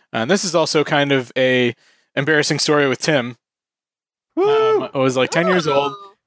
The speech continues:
Speaker 1: and is, like, nineteen ninety-one. Uh, and we went to,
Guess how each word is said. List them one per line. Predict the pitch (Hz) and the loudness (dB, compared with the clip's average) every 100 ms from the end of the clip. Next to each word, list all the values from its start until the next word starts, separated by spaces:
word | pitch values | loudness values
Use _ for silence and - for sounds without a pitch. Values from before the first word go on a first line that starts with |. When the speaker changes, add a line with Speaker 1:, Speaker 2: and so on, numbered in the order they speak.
| - | -4
Speaker 1:
and | 131 127 | -2 -2
is, | 120 | 0
like, | 120 117 131 | 0 0 -2
nineteen | 139 151 165 147 | -2 0 -2 -2
ninety-one. | 139 139 139 131 123 120 117 120 135 | 0 0 0 -2 -2 -2 -4 -8 -10
Uh, | 139 127 123 120 117 117 | -4 0 2 2 2 0
and | 127 120 120 | -2 -4 -2
we | 123 | -2
went | 120 127 120 117 - - | 0 0 -2 -4 -8 -6
to, | - 123 123 120 117 | -4 0 0 0 -4